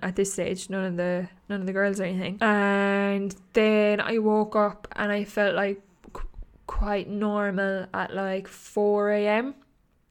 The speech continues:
And I messaged Dennis and he was awake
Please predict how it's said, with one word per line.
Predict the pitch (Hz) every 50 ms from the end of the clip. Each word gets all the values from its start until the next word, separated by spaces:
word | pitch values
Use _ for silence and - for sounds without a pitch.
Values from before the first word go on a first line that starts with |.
| _ _ _ _ _ _ _ - - _ _
And | - 202 196 196
I | 190 190 185 185 185 180
messaged | 185 196 202 185 - - 202 190 196 - - -
Dennis | - 208 202 185 185 180 175 - - - - - -
and | 196 190 190 190
he | 196 - 208 202
was | 190 190 185 185 185 - - - - -
awake | 190 190 190 185 180 180 - - -